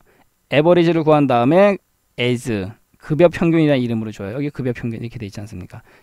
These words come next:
얘도 마찬가지야. 급여의 합을 구한 다음에 급여 총계로 as를 줍니다. 별명을, 급여 총계. 맞죠? 그러니까 정답은 이제 사 번이 된다라는 거죠.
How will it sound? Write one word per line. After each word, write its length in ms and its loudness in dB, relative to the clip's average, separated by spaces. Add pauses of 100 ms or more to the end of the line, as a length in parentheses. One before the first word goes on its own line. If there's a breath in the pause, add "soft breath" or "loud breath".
얘도 140 0
마찬가지야. 500 -4 (300 soft breath)
급여의 260 4
합을 240 2
구한 200 0
다음에 180 -2
급여 240 -8
총계로 580 -4
as를 300 -6
줍니다. 500 -12 (220)
별명을, 540 -6 (300)
급여 220 -14
총계. 380 -16 (200)
맞죠? 260 -8
그러니까 440 -20
정답은 340 -10
이제 100 -14
사 200 -14
번이 200 -12
된다라는 420 -16
거죠. 240 -12